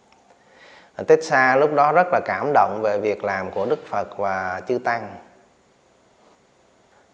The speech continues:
Sau đó thì, ờ, Tích Sa đã chứng được quả A-la-hán rồi, ờ, viên tịch. Các đệ tử mới thắc mắc, không biết là vì sao Tích Sa lại bị, ờ, căn bệnh, ờ,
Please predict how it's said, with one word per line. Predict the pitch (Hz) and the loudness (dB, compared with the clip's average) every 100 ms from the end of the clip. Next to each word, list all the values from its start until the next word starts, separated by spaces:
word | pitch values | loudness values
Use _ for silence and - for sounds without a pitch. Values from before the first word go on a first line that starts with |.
| - | -8
Sau | - 135 | 0 2
đó | 131 127 151 175 | 4 6 4 4
thì, | 127 117 | 2 2
ờ, | 113 110 | 2 0
Tích | 175 170 | -2 -2
Sa | - 131 120 120 | -4 -2 0 0
đã | 110 123 143 131 127 | 0 -2 -2 -2 0
chứng | 147 175 160 | 2 2 2
được | 95 | 0
quả | 98 101 | 0 0
A-la-hán | 117 117 113 120 123 135 185 180 | 0 0 0 0 -2 -2 -4 -4
rồi, | 107 98 98 98 | -4 -2 -4 -4
ờ, | 95 95 | -6 -4
viên | 117 131 113 | 0 0 0
tịch. | 101 - - - - _ _ _ _ _ _ _ _ _ _ _ _ _ _ _ _ _ _ _ _ _ 117 143 | -6 -6 -16 -20 -20 _ _ _ _ _ _ _ _ _ _ _ _ _ _ _ _ _ _ _ _ _ -4 0
Các | 175 | 2
đệ | 123 117 | 2 2
tử | 113 110 131 | 4 4 4
mới | 165 | 0
thắc | 180 180 | -2 -2
mắc, | 180 196 - - - - _ | -2 -2 -8 -18 -20 -20 _
không | - 156 | -6 0
biết | 190 190 | 2 2
là | 123 | 0
vì | 120 120 | 2 0
sao | - 131 135 139 139 135 | 0 0 2 2 0 0
Tích | 135 190 | 0 -2
Sa | - 143 131 127 | -2 -2 0 0
lại | 107 110 | -2 2
bị, | 110 101 104 | 4 4 2
ờ, | 104 104 104 | 2 0 -4
căn | 123 127 | -4 0
bệnh, | 120 104 110 110 107 107 | 0 0 -6 -10 -10 -10
ờ, | 107 110 110 | -10 -12 -12